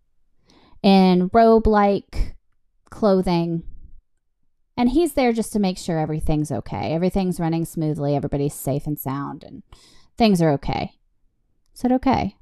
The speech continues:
well, that's, that's good." <laughs> A benevolent being is totally fine, right? Well, as I'm talking about this with my practice owner,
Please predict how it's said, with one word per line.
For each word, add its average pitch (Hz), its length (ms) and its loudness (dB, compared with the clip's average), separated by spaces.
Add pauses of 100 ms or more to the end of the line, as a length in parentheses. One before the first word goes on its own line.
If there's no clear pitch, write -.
(140)
well, 226 100 -4
that's, - 400 -6 (200)
that's - 140 -8
good." - 460 2
<laughs> - 1160 2
A 214 320 6
benevolent 208 760 0
being 101 400 -2 (100)
is 170 180 -2
totally 180 540 0
fine, 180 420 -2 (100)
right? 208 340 -8 (680)
Well, 247 400 -2 (1500)
as 320 240 -2
I'm 392 340 -4 (100)
talking 269 520 -4
about 196 640 -6
this 170 760 -6
with 180 600 -4
my 180 160 -4
practice 190 540 -8
owner, 156 540 -6